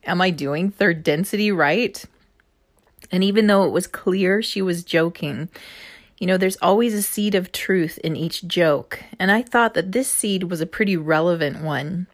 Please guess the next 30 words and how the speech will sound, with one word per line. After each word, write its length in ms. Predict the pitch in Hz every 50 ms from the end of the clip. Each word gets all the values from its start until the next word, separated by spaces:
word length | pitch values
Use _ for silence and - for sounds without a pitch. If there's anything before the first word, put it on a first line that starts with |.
| _ _ _ _ _ _ - - _ - - _ _ _ _ _ _ -
As 220 | - 226 240 233
a 60 | 214
seeker 460 | 202 - - 220 208 - 208 180 160 -
on 260 | - 160 165 185 202
the 60 | 196
spiritual 600 | 190 - - - - 170 170 175 - - 170 170
growth 380 | 170 - 165 160 175 190 190 -
journey, 360 | - - 165 160 160 156 156
we 160 | 151 156 175
can 200 | 185 - 220 208
be 160 | 196 196 208 208
very 500 | 185 175 170 190 190 190 196 220 247 240
focused 680 | - - 202 196 220 - - 156 165 185 - - - -
on 220 | - 170 180 185 180
what 220 | 170 165 147 170
we 100 | 185 190
need 220 | 185 180 170 170 -
to 100 | - 165
do 460 | 160 165 190 202 214 202 175 156 151
to 220 | - - - 165 165
achieve 480 | 175 - - - 196 185 185 170 - -
expansion 880 | 156 - - - - - - 160 160 165 170 - - 165 160 160 160
and 180 | 147 156 165 165
forward 480 | - - 180 175 170 165 165 165 165
momentum. 720 | 156 151 156 160 175 196 214 - - - - - - 185 - _ _ _ _ _ _ _ - - - - - - - - - - _ _ _ _ -
And 160 | 214 214 220
it 80 | 220 220
can 140 | - 262 240
be 160 | 240 240 240
very 440 | 202 190 190 208 233 262 277 294